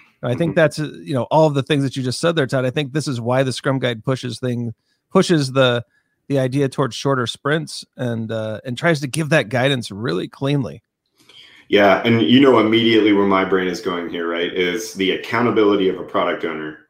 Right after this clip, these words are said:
Speaker 2: right? The accountability of a product owner is to maximize the value, maximize value. And, uh, and a shorter sprint actually limits risk. It limits risk that, um, you're going too far away from your stakeholders without getting any feedback,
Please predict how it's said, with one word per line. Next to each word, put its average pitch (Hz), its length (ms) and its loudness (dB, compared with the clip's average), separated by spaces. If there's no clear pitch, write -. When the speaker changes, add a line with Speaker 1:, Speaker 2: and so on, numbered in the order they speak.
Speaker 2:
right? 90 140 -4
The 95 100 2
accountability 104 640 2
of 90 80 0
a - 20 -10
product 127 300 0
owner 95 180 0
is 90 80 -6
to 90 80 -8
maximize 90 560 -6
the 82 80 -12
value, 92 640 2
maximize 87 480 -4
value. 92 320 -2
And, 87 360 0
uh, 85 340 0
and 98 160 4
a 95 80 0
shorter 131 500 4
sprint 98 520 0
actually 98 340 0
limits 98 480 -2
risk. - 280 -2
It 92 160 -4
limits 123 420 0
risk 113 340 0
that, 90 320 0
um, 85 360 -4
you're 98 180 2
going 117 320 4
too 123 180 -2
far 107 280 0
away 98 260 4
from 95 200 -2
your 90 120 -6
stakeholders 95 680 0
without 90 300 -6
getting 87 240 -8
any 80 180 -10
feedback, - 580 -12